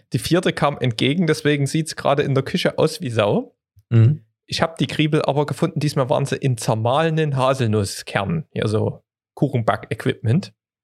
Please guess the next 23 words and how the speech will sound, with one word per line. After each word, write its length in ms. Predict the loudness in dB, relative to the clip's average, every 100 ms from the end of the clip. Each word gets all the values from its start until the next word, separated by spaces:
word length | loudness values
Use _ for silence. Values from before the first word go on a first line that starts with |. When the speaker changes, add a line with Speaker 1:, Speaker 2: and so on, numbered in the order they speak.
| _ _ _ _ _ -20 -20 _ _ -20 -16 -4
Speaker 1:
Deswegen 500 | -2 2 2 2 0
<laughs> 80 | 0
hab 140 | 0
ich 320 | 0 0 0 -2 2
mir 100 | 2
jetzt 360 | 2 0 0 0
meine, 380 | 0 0 0 -2 -6 -18 -10 -6 -4 -4 -4
meine 400 | 2 4 4 0
Kaffeetasse 760 | 0 -2 0 -2 0 0 2 2 2 0 0
<laughs> 100 | -2
mit 240 | 0 0 -2 -4
Wasser 340 | -2 0 0
aufgefüllt 1000 | 0 -2 -4 -10 0 4 6 6 6 4
Speaker 2:
<laughs> 440 | 4 2 4 2 2
Speaker 1:
und 220 | 0 2
hier 160 | 2 2
so 160 | 2
eine 160 | 2 4
leicht 760 | 4 4 4 4 2 -2 -10
graue 400 | -8 0 2 2
Brühe. 540 | 0 0 4 4 2 -6 -14 -12 -10 -10 -8
Aber, 420 | -4 -2 0 0 2
ähm, 400 | 2 2 0